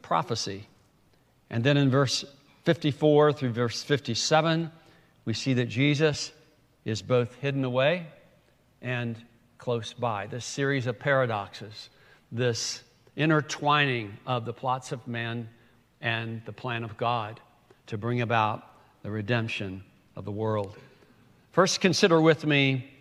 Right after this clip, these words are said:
first, Jesus as life giver or threat. A life giver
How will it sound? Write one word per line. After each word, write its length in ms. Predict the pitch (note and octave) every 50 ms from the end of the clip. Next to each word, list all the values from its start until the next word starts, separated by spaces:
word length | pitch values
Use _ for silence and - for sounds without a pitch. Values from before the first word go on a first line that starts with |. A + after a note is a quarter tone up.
| - _ -
first, 580 | F3+ F3 E3+ C#3+ A#2+ A#2 A#2+ - - - - A#2
Jesus 520 | A#2 D3 E3 E3+ F3 C3+ E3 E3 C#3+ -
as 240 | D3+ C3+ A#2+ A2 A#2
life 460 | B2+ C3+ C#3+ D3+ E3 D3 - - B2+
giver 460 | A2+ B2 A2 A2 G#2 A2+ B2 C#3 C3+ - - - - _ _ _ _ _ -
or 500 | C#3+ C#3 C#3 D3 D3+ D#3 D#3+ D#3+ D3 - - - - - - - -
threat. 420 | - D#3 D3 E3 D#3 C#3 G#2+ F#2
A 80 | - A#2
life 480 | A#2+ B2+ C#3 C#3+ E3 G3+ A3 G#3+ - -
giver 460 | A#3+ A#3 A3 A3+ A#3 A#3 A#3 A3+ A3+